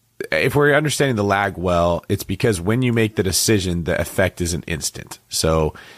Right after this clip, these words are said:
again, an oversimplified analogy here. We took some caffeine and it took a minute to kick in, and we just kept rates at zero, and then, whew, we feel great, and we realize we're feeling a bit too great. This kid needs to go to bed at some point.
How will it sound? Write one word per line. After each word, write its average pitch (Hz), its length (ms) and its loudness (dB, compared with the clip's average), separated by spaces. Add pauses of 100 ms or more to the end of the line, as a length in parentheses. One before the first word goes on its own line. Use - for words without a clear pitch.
(360)
again, 87 400 0
an 82 100 0
oversimplified 85 720 0
analogy 80 460 -2
here. 80 340 0 (400)
We 98 200 2
took 113 320 0
some 98 720 2 (180)
caffeine 95 680 -2
and 117 180 0
it 78 80 -8
took 110 160 0
a 101 60 -2
minute 95 220 -2
to 92 100 -6
kick - 280 -4
in, 87 300 -4 (180)
and 87 220 -6
we 90 80 -2
just 87 400 -6 (320)
kept 131 260 -2
rates 117 220 0
at 107 80 -2
zero, 92 640 0
and 92 180 -4
then, 92 220 -4
whew, 170 280 2
we 117 120 -2
feel 113 240 0
great, 120 420 0 (320)
and 98 100 -6
we 104 120 0
realize 104 320 2
we're 98 80 -6
feeling 135 180 2
a 117 40 2
bit 101 160 -4
too 165 280 2
great. 101 480 0
This 92 160 -4
kid 117 200 0
needs 104 180 0
to 101 40 -6
go 104 100 2
to 90 60 -2
bed 110 200 2
at 85 80 -2
some 90 180 -2
point. 87 340 -4